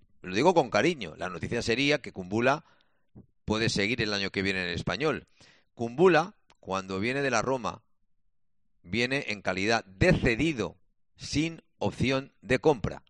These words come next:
Ninguna opción de compra. Y además la Roma paga una parte de su ficha, porque sería imposible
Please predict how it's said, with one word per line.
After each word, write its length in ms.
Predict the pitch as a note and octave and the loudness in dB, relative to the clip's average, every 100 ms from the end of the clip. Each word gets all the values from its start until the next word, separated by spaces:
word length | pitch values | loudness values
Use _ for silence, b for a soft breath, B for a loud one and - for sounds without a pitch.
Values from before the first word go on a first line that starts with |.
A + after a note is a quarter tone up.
| _ _ _ _ _ _ _ - | _ _ _ _ _ _ _ -8
Ninguna 600 | C#3+ D#3 F#3+ F#3+ F3+ - | -6 -2 2 4 4 2
opción 500 | A#2+ - C3+ C#3 C#3 - | -2 0 0 0 -4 -8
de 160 | G#2 A#2+ | -4 -2
compra. 440 | C3 F2+ - - _ _ _ _ _ | -2 -4 -10 -14 _ _ _ _ _
Y 140 | - D3 | -2 0
además 340 | F3 F3+ F3+ | 2 2 2
la 120 | F3 | 2
Roma 380 | E3 D#3+ E3 D#3+ _ | 2 2 0 -4 _
paga 340 | - C#3+ C#3 D3 | 0 2 2 -2
una 240 | A#2+ A#2 G#2 | -4 -6 -2
parte 480 | A#2+ A#2 A#2+ A2 - | -2 -2 -6 -8 -10
de 120 | G2 | -10
su 140 | F#2+ F2+ | -10 -12
ficha, 300 | D#2 - - | -14 -14 -16
porque 240 | F2+ - | -14 -8
sería 240 | D#2+ E2+ F#2+ | -6 -4 -4
imposible 640 | F#2 F#2 C3 C#3+ D3 | -2 0 2 2 2